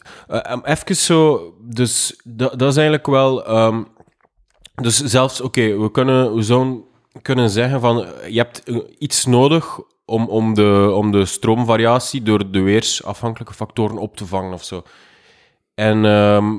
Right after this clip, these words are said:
dan is de vraag, eigenlijk zou je misschien theoretisch zo naar, hoe weet ik veel, tachtig of negentig procent wind, eh, windenergie, zonnepaneelenergie of zo kunnen gaan. En dat gebeurt niet. En waarschijnlijk is dat extreem moeilijk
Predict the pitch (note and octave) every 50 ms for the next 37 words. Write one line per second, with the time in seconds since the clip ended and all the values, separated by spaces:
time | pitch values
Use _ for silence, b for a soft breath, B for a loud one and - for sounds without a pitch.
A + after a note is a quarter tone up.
0 | E2 G2 A2+ A2 A2 A2+ A#2 A#2 A2+ G2 G#2+ G#2 F2+ G2+ G#2+ A2+ B2+ - - C3
1 | C#3+ E3+ F3+ E3+ - - D#3 C#3+ C3 B2 A2+ - - - C#3+ C#3 - - C3+ A#2
2 | G#2+ G#2+ G#2 A2 B2 C3 - D#3 D3 - - - - - - G#2+ G2+ A2+ A2+ A2
3 | G#2+ G#2+ G#2 G2+ G2 G2 G2 F#2+ F2 D#2+ D2+ C#2+ E2+ F2+ G2+ G2 - - - -
4 | B2 G#2+ - - A2+ - - - B2 F#2+ - A#2 A2+ A2+ A#2 A2 A#2 - - A2+
5 | - - A2+ A2 G2 G2 G#2+ A2+ A#2+ - - - b b b b b b b b
6 | b b b b b b b _ _ _ _ - G2 G2+ G2 F#2+ F#2+ F#2+ F#2+ F#2+
7 | F#2 G2+ G#2 A2+ A2+ A2 A2 A2+ A2 G#2 G#2 A2+ A2 G2 F#2 G#2+ G#2+ A2+ A2+ G#2+
8 | - A2+ A2 A2 A2 A2 A2+ A2+ G#2+ A2 A2+ A2+ A2+ G2+ A2+ A#2+ A#2+ A#2+ - -
9 | - G2+ G#2 - - - A#2 G#2+ G#2 G2+ F#2+ - - A2 G2+ G2+ F2+ F#2 G2 G2+
10 | A2 B2+ D3 D3+ B B B B B B B B B B B _ _ G#2+ A2 G#2+
11 | A2 G#2+ F#2+ G#2 G2+ G2+ G2+ G#2 G#2+ - - - A2+ F2+ F2 A2+ A2+ B2+ - -
12 | - E3 E3+ F3 F3 - - A2 A2+ G#2+ G#2+ G#2+ - - - C3+ C#3 C3+ - D3+
13 | C3 A#2 A2+ A2 G#2+ - - - - - _ - A#2+ B2 C3 B2+ B2 A2+ A2+ A#2+
14 | C#3+ E3+ F3+ F3 - - - -